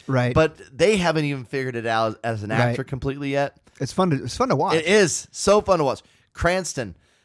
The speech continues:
Speaker 2: Okay.
Speaker 1: Oh, God.
Speaker 2: I mean, a-, as Walter White, of course, he actually did change as an entire person from, you know, Walter White changed, but the way Cranston really dug in there, too, and, and sculpted that,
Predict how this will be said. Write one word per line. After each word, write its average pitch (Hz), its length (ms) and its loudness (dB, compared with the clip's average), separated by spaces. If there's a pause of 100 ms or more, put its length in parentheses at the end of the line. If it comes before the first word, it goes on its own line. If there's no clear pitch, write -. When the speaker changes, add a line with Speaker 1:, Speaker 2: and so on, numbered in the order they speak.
(140)
Speaker 2:
Okay. 156 320 -2 (420)
Speaker 1:
Oh, 135 160 2
God. 120 320 -2 (140)
Speaker 2:
I 143 100 -4
mean, 156 240 -4
a-, - 20 -10
as 135 340 -4
Walter 160 300 2
White, 147 280 2
of - 60 -20
course, 160 380 -2 (360)
he 196 320 -4
actually 139 360 -6
did 160 260 -2
change 110 380 -8
as 104 160 -10
an 107 240 -8
entire 117 360 -4
person 110 440 -6
from, 107 440 -8
you 117 160 -8
know, 104 160 -4
Walter 117 280 -4
White 113 220 -4
changed, 113 320 -10
but 135 240 0 (320)
the - 80 -12
way 156 140 0
Cranston 147 420 -4
really 123 180 -2
dug 127 240 0
in 123 80 -6
there, 120 200 -4
too, 127 240 -4
and, 113 180 -8
and 107 120 -10
sculpted - 380 -4
that, 123 380 0